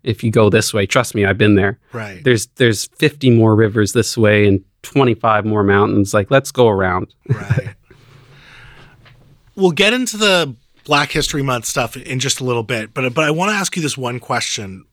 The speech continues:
Speaker 2: One place where I have seen, at least I can perceive some institutional movement, is how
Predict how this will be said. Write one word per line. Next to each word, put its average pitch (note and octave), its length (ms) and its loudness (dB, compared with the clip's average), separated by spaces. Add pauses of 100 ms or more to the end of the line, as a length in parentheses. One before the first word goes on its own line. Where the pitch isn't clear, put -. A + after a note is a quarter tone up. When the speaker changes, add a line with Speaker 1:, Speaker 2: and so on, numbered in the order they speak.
Speaker 2:
One F3 520 -2 (180)
place D#3 340 -2
where C#3 100 -4
I B2 100 0
have B2+ 340 -4
seen, A#2+ 420 -8 (720)
at B2 120 -10
least C3+ 180 -4
I B2 80 -4
can A#2 200 -12
perceive B2 520 -6
some C3 340 -4
institutional A#2 540 -8
movement, G#2+ 600 -10 (560)
is A#2 580 -4 (320)
how B2+ 920 -2